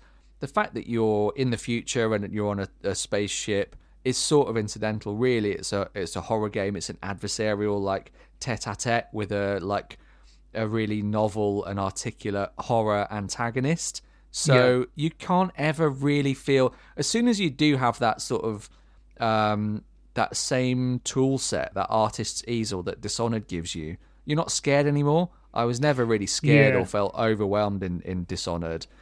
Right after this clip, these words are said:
Speaker 1: And the same sort of true in Deus Ex. It's a really difficult game,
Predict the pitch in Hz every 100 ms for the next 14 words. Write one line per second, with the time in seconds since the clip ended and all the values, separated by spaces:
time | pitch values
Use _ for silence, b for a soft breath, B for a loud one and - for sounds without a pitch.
0 | b b - 120 117 131 - 175 170 175
1 | - - - 180 180 - 117 - - 98
2 | 95 87 82 82 80 82 - - 214 185
3 | - 143 113 117 - 110 101 87 82